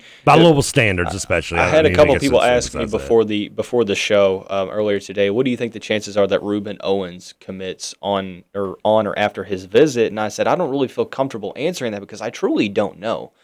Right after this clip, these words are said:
Speaker 2: I mean, first of all, for Louisville to be heavily involved with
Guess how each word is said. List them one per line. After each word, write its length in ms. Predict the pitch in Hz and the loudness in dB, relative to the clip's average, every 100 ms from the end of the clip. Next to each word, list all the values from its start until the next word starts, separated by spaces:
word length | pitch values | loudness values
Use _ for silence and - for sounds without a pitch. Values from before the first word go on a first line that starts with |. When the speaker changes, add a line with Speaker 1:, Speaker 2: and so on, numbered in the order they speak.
| _ _ _ | _ _ _
Speaker 2:
I 100 | - | -2
mean, 300 | 120 117 107 | 0 -2 -4
first 340 | 104 165 180 147 | -4 -2 0 2
of 80 | 131 | 4
all, 120 | 123 | 4
for 120 | 117 | 2
Louisville 280 | 107 156 131 | 2 0 0
to 120 | - | -6
be 320 | 113 107 101 _ _ _ _ _ _ _ - | -6 -6 -8 _ _ _ _ _ _ _ -16
heavily 580 | 98 139 160 151 131 98 | 0 2 2 2 0 0
involved 640 | 107 101 113 120 101 101 | -2 4 6 8 6 0
with 240 | 104 101 | -2 -2